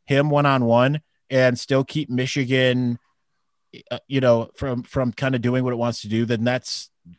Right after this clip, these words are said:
that's the, that's probably the big key, uh, because if you double him in any way, Michigan will be patient enough to figure out how it can make you pay. That's, uh, that's, you know, that unselfishness in action.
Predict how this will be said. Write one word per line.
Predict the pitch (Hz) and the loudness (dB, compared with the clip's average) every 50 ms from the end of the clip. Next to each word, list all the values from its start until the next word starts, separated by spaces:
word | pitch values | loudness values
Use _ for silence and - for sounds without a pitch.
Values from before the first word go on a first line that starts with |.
| _ - 120 - _ _ | _ -20 -20 -20 _ _
that's | - 123 123 147 143 156 170 - - | -16 -8 -4 -4 -4 -4 -4 -6 -6
the, | - 165 147 127 | -2 -2 -2 0
that's | 107 143 139 135 - - | 0 -2 -2 -2 -4 -4
probably | - 147 147 147 151 143 | -2 0 0 2 0 0
the | 127 127 120 | 0 -2 -2
big | 113 131 127 117 110 | 0 0 0 -2 -2
key, | - - 127 123 120 117 107 101 - _ _ _ _ _ _ - | -6 -4 0 0 0 0 0 -2 -6 _ _ _ _ _ _ -4
uh, | 117 110 110 110 | -2 0 0 2
because | 104 107 110 - 127 117 113 113 110 107 107 110 - _ _ - 107 123 120 - | 0 0 -2 2 2 4 4 4 2 -2 -6 -12 -16 _ _ -14 -12 -12 -10 -8
if | - 135 123 - | -6 -6 -6 -4
you | 131 135 143 151 156 156 147 113 - _ _ _ _ _ _ _ _ _ _ - 107 101 - - | -2 0 0 0 0 -2 -4 -8 -16 _ _ _ _ _ _ _ _ _ _ -16 -16 -12 -6 0
double | - 131 131 151 151 127 | 0 0 2 2 0 0
him | 123 135 135 139 | 2 0 2 2
in | 127 123 | 2 2
any | 123 131 135 131 | 2 2 2 0
way, | 127 117 113 107 110 117 127 139 143 _ _ _ _ - | 2 2 2 4 4 4 2 0 -4 _ _ _ _ -2
Michigan | 131 135 - 160 139 151 | -2 0 0 0 0 0
will | 139 127 | 0 0
be | 127 | -2
patient | 123 - 131 123 123 - - 120 | -2 -2 -4 -4 -4 -4 -6 -4
enough | 117 110 - | -6 -6 -6
to | - 110 | -8 -10
figure | - 123 107 107 | -10 -8 -4 -2
out | 110 110 107 101 - | -2 -2 -2 -2 -4
how | - 117 113 | -2 -2 -2
it | 110 107 | -2 -2
can | - 117 107 | -4 -4 -4
make | 107 107 101 - | -4 -6 -6 -6
you | 101 | -4
pay. | - - 104 98 95 95 - _ _ _ _ _ | -2 -2 -2 -2 -4 -8 -10 _ _ _ _ _
That's, | - 123 123 120 - - - | 0 0 0 0 -4 -4 -2
uh, | 139 127 123 120 117 113 113 - _ _ - 113 104 95 _ _ - | 0 2 2 2 2 0 -2 -8 _ _ -16 -16 -16 -16 _ _ -4
that's, | - 117 117 - - - - _ | -2 -2 -2 -4 -8 -18 -16 _
you | - 120 117 | -2 0 0
know, | 113 107 104 | 0 0 0
that | 107 120 120 117 | 0 0 2 2
unselfishness | 120 113 113 - - 117 113 - 113 104 - 113 107 98 - | 0 0 -2 -2 -2 -2 -2 -2 -6 -8 -6 -6 -8 -6 -6
in | 104 | -6
action. | 95 98 101 98 - - 95 87 87 101 | -4 -4 -6 -8 -8 -12 -14 -14 -14 -16